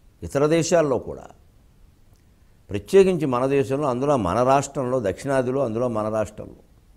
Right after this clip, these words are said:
కొన్ని చోట్ల పరమశివుడు అలాగా స్వయంగా వెలిశాడు. విష్ణువు ఏ దేవుడైనా, ఏ రూపంలోనైనా. మునుల తపస్సు ఒక కారణం, భక్తుల తపన ఒక కారణం. మునుల తపస్సు, భక్తుల తపన.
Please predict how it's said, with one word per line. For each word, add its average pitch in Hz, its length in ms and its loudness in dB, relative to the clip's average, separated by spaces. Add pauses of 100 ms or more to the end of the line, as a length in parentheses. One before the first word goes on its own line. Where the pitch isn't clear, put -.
(1160)
కొన్ని 139 200 -2
చోట్ల 160 680 6
పరమశివుడు 208 520 4
అలాగా 185 600 10
స్వయంగా 196 420 2
వెలిశాడు. 175 460 0
విష్ణువు 104 540 -6
ఏ 104 160 -2
దేవుడైనా, 160 420 0
ఏ 117 100 0
రూపంలోనైనా. 151 680 -2 (480)
మునుల 180 320 4
తపస్సు 196 480 2
ఒక 131 200 0
కారణం, 113 480 -2 (720)
భక్తుల 110 720 0 (240)
తపన 120 300 -2
ఒక 98 280 -4
కారణం. - 400 -20 (540)
మునుల 120 220 0
తపస్సు, 127 640 -2 (520)
భక్తుల 101 400 -2
తపన. - 340 -12